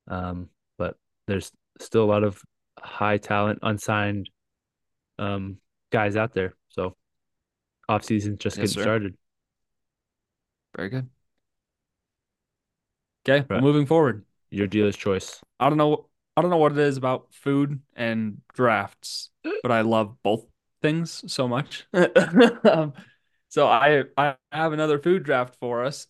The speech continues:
Speaker 2: and there's, typically we've done, like, seasonal candy or, you know,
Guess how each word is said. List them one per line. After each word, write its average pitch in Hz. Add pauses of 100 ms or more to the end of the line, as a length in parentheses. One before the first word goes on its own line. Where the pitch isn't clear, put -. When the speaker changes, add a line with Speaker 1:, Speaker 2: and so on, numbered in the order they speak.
Speaker 2:
and 120
there's, 131 (600)
typically 165
we've 143
done, 147
like, 127
seasonal 135
candy 127
or, 117
you 113
know, 113